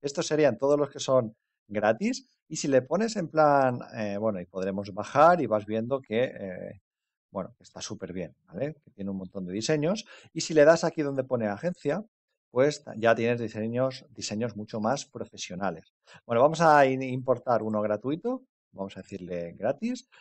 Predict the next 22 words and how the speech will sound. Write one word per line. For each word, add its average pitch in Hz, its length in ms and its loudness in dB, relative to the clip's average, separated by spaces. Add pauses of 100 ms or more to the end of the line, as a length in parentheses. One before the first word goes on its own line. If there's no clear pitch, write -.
(200)
eh, 101 220 -2
uno 107 220 -2
cualquiera, 120 420 -2
por 185 120 -12
ejemplo, 104 280 -8
esta - 220 -8
página 95 320 -10
web 131 240 -2
de 104 260 -2
aventuras. 143 600 -2
Vamos 110 240 -6
a 101 40 -16
clicar 95 300 -14
aquí. 156 220 -4 (580)
Y, 214 340 -4
eh, 120 520 4
bueno, 135 360 4
puedes 160 300 4
importar 147 480 4
el 123 140 -2
sitio 208 600 -4
completo. 101 680 -4